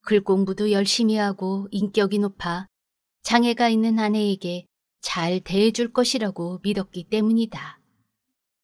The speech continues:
하지만 사선비는 말뿐만 아니라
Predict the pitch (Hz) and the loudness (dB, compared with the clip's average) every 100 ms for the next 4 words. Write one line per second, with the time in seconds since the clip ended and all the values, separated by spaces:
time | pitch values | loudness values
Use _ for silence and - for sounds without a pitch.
0 | _ _ - - 302 277 262 254 - - | _ _ -8 -6 0 2 2 0 -6 -8
1 | 285 269 214 180 185 190 - _ _ _ | -2 0 0 0 -2 -4 -8 _ _ _
2 | - 180 190 196 208 214 202 196 202 190 | -2 0 2 0 0 0 2 2 2 0
3 | 175 180 | -2 -8